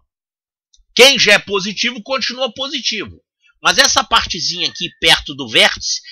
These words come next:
que é negativa, ela vai ficar voltada pra cima. Vai ficar uma voltinha pra cima aqui. Ficou assim, ó. Então aquela parte que era negativa, ela virou pra cima.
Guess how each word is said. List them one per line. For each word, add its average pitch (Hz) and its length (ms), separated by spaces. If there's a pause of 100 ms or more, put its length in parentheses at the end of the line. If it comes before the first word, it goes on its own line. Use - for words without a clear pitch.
(160)
que 165 300
é 139 80
negativa, 143 880
ela 185 180
vai 185 160
ficar - 280
voltada 185 520
pra 202 160
cima. 165 460 (220)
Vai 139 100
ficar 165 200
uma 175 200
voltinha 160 500
pra 175 160
cima 151 380
aqui. - 380 (1800)
Ficou 123 260
assim, 165 360
ó. 101 120 (1600)
Então - 180
aquela 131 300
parte - 420
que - 60
era 123 140
negativa, 135 720
ela 147 240
virou 147 260
pra 180 160
cima. - 340